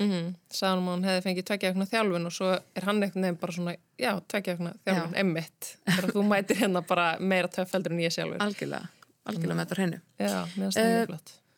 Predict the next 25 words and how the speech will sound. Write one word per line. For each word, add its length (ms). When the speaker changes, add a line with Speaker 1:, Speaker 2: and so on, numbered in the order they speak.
Speaker 2:
Stefán, 460
eh, 600
rétt, 420
eh, 480
í 220
lok, 360
á 80
lo-, 260
lokin 260
árum 180
við 120
slúttum 240
þessu, 180
hvernig 240
fannst 320
þér 140
aðal 440
illmennið? 680
Hvernig 200
fannst 180
þér 100
hann, 220
eh, 220
Rami 200
Malek, 380